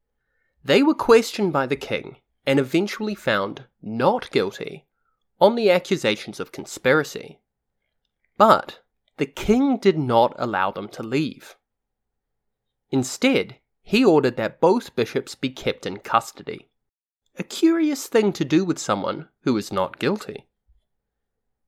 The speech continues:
But hey, he's king. Who's gonna complain when he locks up some potential traitors?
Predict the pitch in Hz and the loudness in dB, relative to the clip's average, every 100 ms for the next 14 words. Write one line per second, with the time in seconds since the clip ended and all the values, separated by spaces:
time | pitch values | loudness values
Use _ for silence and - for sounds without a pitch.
0 | _ 220 233 123 - - _ _ _ - | _ 2 4 4 2 -10 _ _ _ -4
1 | 131 - - 180 104 - _ _ _ _ | -4 2 4 4 2 -12 _ _ _ _
2 | - 294 262 247 226 214 196 117 117 117 | 0 2 4 2 2 0 0 2 2 0
3 | 120 117 98 - - 82 - 104 104 - | 0 2 0 0 -4 -4 -4 -8 -8 -10
4 | - 95 - - - 127 135 - - | -8 -8 -10 -8 -2 -2 -2 -12 -16